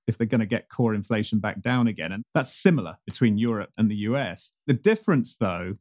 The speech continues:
is how much work the central banks in Europe need to do to generate that outcome. The Fed has to do the heavy lifting in the U S to get that outcome. In Europe,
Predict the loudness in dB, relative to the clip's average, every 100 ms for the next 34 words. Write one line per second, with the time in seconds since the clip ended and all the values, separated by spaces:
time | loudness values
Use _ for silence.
0 | _ 0 2 2 2 2 -2 -2 0 2
1 | 0 -4 -8 -4 2 4 2 0 0 -2
2 | 0 2 2 2 -2 2 2 2 0 -4
3 | 2 2 2 -2 -8 0 2 2 0 -4
4 | -6 -8 -6 -10 -12 -12 -12 -10 -2 2
5 | 2 2 -2 0 2 2 2 0 0 0
6 | -2 -4 -4 -2 -2 -4 -6 -8 -12 -16
7 | -2 0 2 0 -2 -4 -2 -4 -6 -12
8 | -12 -10 -12 0 4 4 4 0 -2 -6